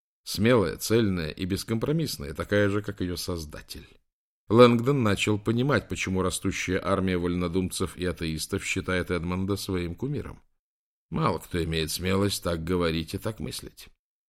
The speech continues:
В небе появилось лицо Эдмонда, и Лэнгдон заметил, что друг уже не так бледен. Видно, не обошлось без умелых рук визажиста. И все же Кирш выглядел переутомленным.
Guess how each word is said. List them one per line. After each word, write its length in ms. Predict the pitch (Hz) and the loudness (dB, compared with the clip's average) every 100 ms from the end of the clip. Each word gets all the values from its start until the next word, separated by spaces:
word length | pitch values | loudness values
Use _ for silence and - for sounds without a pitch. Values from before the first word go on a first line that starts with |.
| _ _ | _ _
В 120 | 87 104 | -2 4
небе 260 | 113 110 | 6 4
появилось 540 | 104 104 95 95 95 - | 4 4 6 4 2 -2
лицо 280 | 85 - | -6 -4
Эдмонда, 640 | 95 107 92 82 71 55 - _ _ _ _ - | -2 -2 -4 -6 -8 -12 -14 _ _ _ _ 4
и 100 | 113 | 6
Лэнгдон 720 | 123 135 131 120 127 120 98 | 8 6 4 4 4 4 2
заметил, 520 | 101 127 139 101 90 | 2 2 2 -2 -6
что 300 | - - 101 | -6 0 0
друг 420 | 85 101 120 - | 2 2 0 0
уже 320 | 104 95 107 104 | -2 2 2 4
не 160 | 123 | 2
так 320 | 117 98 82 | 2 0 0
бледен. 520 | 78 82 76 82 85 - _ _ _ - | -2 -2 -2 -4 -10 -12 _ _ _ -2
Видно, 380 | 135 135 139 | 0 2 2
не 140 | 110 139 | 4 2
обошлось 560 | 131 127 - 98 101 90 | 4 2 2 -2 -2 -2
без 260 | 104 98 | -4 -2
умелых 560 | 117 113 92 85 92 - | 0 2 2 0 -2 -2
рук 260 | 82 - | -4 -6
визажиста. 840 | 82 85 87 82 - - - - 57 _ _ _ | -6 -4 -2 -4 -6 -10 -12 -12 -16 _ _ _
И 60 | - | -6
все 200 | 107 131 | 0 2
же 140 | 127 | 2
Кирш 520 | 127 110 110 - - - - | -2 0 0 -2 -8 -12 -4
выглядел 480 | 92 87 82 87 87 | -2 0 -2 -2 -4
переутомленным. 880 | 87 82 78 78 78 - - - | -4 -4 -6 -8 -10 -14 -14 -20